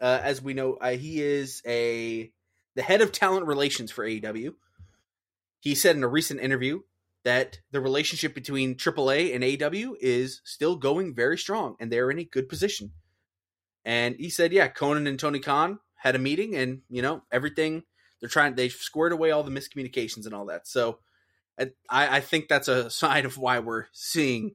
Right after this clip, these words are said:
what we're seeing now, is, you know, triple A and A E W have a good partnership still going. So, we've been covering here the New Japan Cup.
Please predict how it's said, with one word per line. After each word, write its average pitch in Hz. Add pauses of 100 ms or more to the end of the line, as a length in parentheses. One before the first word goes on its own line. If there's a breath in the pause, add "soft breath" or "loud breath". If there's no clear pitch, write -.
what 131
we're 107
seeing 113
now, 90 (540)
is, 110
you 113
know, 104 (200)
triple 123
A 120
and 117
A 120
E 120
W 127
have 110
a 117
good 123
partnership 117
still -
going. 92 (1200)
So, 110 (960)
we've 214
been 294
covering 156
here 147
the 135
New 131
Japan 131
Cup. -